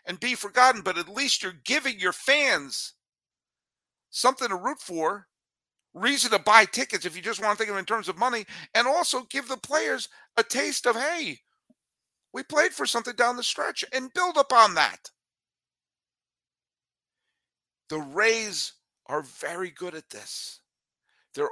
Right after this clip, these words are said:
always putting their best players on there. And do you know what? Every once in a while, it doesn't work.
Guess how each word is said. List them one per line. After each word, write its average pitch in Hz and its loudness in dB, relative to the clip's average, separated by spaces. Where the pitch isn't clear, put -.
always 170 -2
putting 170 -8
their 147 -6
best 160 -6
players 160 -10
on 170 -6
there. 160 -6
And 143 -8
do 143 -12
you 151 -8
know 160 -8
what? 185 -4
Every 156 -8
once 170 -8
in 170 -12
a 170 -8
while, 185 -2
it 135 -8
doesn't 117 -4
work. 139 -8